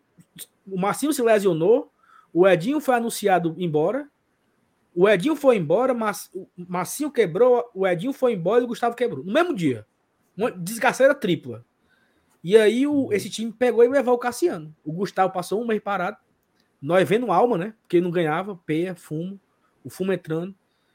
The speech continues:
Speaker 1: Graças a Jesus, tava no Paysandu o Cassiano, o Renato meu corrigiu aqui. Perfeito, Renato, não tava no C S A, não, tava no,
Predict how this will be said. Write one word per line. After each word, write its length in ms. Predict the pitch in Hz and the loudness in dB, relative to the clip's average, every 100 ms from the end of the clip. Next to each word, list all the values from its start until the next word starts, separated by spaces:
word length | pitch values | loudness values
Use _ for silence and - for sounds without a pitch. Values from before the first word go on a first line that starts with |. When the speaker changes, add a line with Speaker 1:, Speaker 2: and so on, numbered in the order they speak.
| _ _ _ - | _ _ _ -4
Speaker 1:
Graças 400 | 135 240 254 220 | 0 2 0 -4
a 80 | |
Jesus, 360 | 202 214 156 170 | -4 -4 -4 -6
tava 240 | - 214 233 | -2 -2 -2
no 100 | 202 | -4
Paysandu 520 | 214 226 262 180 185 | -2 -2 -2 0 -2
o 60 | |
Cassiano, 440 | 175 165 - 151 131 | -2 -8 -4 -4 -2
o 40 | |
Renato 200 | 139 143 | -4 -4
meu 100 | 143 | -6
corrigiu 360 | 143 147 139 151 | -4 -2 -2 -2
aqui. 260 | 143 110 - | -4 -12 -8
Perfeito, 400 | 190 180 185 175 | -8 -2 -2 -2
Renato, 240 | 131 107 | -6 -12
não 60 | 131 | -10
tava 200 | 151 147 | -8 -8
no 80 | 143 | -8
C 120 | 156 | -10
S 120 | 139 | -10
A, 40 | 127 | -12
não, 60 | |
tava 140 | - 135 | -14 -20
no, 220 | _ | _